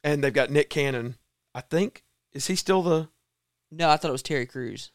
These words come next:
Speaker 1: Oh, yeah, they, they switched
Speaker 2: Far
Speaker 1: to
Speaker 2: funnier.
Speaker 1: someone a little more wholesome.
Speaker 2: Far funnier.
Speaker 1: Um,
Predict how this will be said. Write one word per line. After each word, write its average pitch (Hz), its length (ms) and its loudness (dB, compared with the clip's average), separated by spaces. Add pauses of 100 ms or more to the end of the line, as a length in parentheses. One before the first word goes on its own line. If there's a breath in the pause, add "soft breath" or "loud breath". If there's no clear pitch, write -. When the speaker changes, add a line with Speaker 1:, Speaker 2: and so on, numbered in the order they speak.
Speaker 1:
Oh, 190 140 12
yeah, 202 380 10
they, 143 180 4
they 160 260 4
switched 165 300 4
Speaker 2:
Far 180 140 10
Speaker 1:
to 147 120 6
Speaker 2:
funnier. 160 100 4
Speaker 1:
someone 156 220 2
a 135 80 2
little 151 380 4
more 170 200 8
wholesome. 170 420 6
Speaker 2:
Far 156 200 4
funnier. 110 400 -4
Speaker 1:
Um, 139 420 6